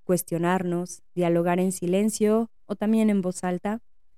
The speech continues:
y nos permite la introspección, la reflexión, el recargar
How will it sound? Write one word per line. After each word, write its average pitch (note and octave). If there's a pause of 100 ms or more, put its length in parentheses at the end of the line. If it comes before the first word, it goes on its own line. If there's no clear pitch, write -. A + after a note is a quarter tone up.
(400)
y G#3+
nos G#3+
permite G#3+
la A#3
introspección, F#3
la F3+
reflexión, F3+
el F3+
recargar F3+